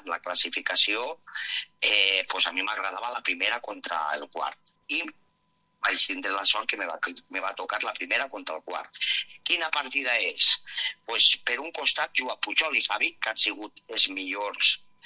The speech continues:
els primers i, i l'equip millor en la lliga regular, que juguen tots contra tots. Dir que Pujol porta cinc o sis anys sent el número u,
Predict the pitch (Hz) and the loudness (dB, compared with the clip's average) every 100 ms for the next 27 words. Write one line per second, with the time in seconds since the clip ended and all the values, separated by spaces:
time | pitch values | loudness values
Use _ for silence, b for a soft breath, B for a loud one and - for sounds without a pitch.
0 | B B - 117 - 98 101 107 107 98 | B B 0 2 2 0 -2 -2 -2 4
1 | - - - 107 101 104 104 - 104 101 | 2 2 -2 -2 0 -2 -2 2 2 2
2 | 95 117 113 110 104 104 101 101 101 - | 2 2 0 -4 -4 -4 -4 -6 -8 -2
3 | 101 98 95 90 101 101 98 95 98 92 | -2 0 -2 -4 -6 -4 -4 -2 -4 -4
4 | 95 123 170 - 107 98 101 90 98 - | -4 -4 -4 -6 -6 -4 -6 -6 0 0
5 | 95 87 87 120 165 - - B B B | -2 -8 -8 -6 -2 2 2 B B B
6 | _ _ _ _ - 147 135 82 78 - | _ _ _ _ -8 -4 -4 -6 -6 -2
7 | 113 - 95 113 95 - _ _ _ - | -2 0 0 0 -2 -8 _ _ _ -6
8 | 110 - - - 120 110 107 101 101 104 | -6 0 6 6 6 2 4 4 4 0
9 | 95 - 101 98 95 98 95 92 87 107 | 4 4 4 -2 -6 -8 -8 -6 -6 -8